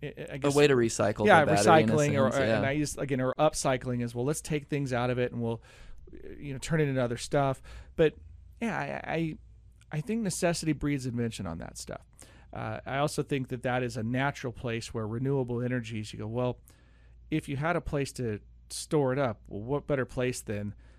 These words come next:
Speaker 1: well, battery packs that you can be patient while they charge because you don't have to necessarily burn fossil fuels, then you might actually have a case for certain renewable energy because you got a mechanism to store it now and a, and a use for it. So, uh, we haven't solved it yet,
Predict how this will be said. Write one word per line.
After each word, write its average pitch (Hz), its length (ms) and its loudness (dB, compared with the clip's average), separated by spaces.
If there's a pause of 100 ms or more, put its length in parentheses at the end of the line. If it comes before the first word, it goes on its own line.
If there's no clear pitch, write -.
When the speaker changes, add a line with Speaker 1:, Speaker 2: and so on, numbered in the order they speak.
(280)
Speaker 1:
well, - 140 -12
battery 139 420 0
packs 120 440 -4
that 113 180 -6
you 123 160 -8
can 110 160 -4
be 110 100 -6
patient 131 480 -2
while 117 220 -6
they 104 120 -8
charge 120 580 -4
because - 260 -16
you 120 60 -8
don't 120 140 -8
have 117 140 -10
to 113 80 -12
necessarily 113 420 -6
burn 110 260 -4
fossil 127 380 -6
fuels, 101 340 -8
then 139 140 -4
you 147 120 -2
might 151 260 -4
actually 156 380 -10 (100)
have 147 280 -10
a 104 120 -10 (180)
case 110 360 -6
for 107 420 -4 (380)
certain - 280 -2
renewable 127 400 -2
energy 117 540 -4 (240)
because 139 160 -8
you 135 60 -6
got 156 80 0
a 147 40 -2
mechanism 151 440 -2
to 127 40 -6
store 202 300 0
it - 80 -6
now 95 300 -6 (320)
and 143 120 0
a, 139 140 -4
and 139 100 0
a 151 40 4
use 170 180 2
for - 220 -10
it. - 80 -20 (480)
So, 185 440 4 (140)
uh, - 880 -4
we 220 100 4
haven't 254 160 8
solved 262 280 2
it 98 100 -6
yet, 82 140 -12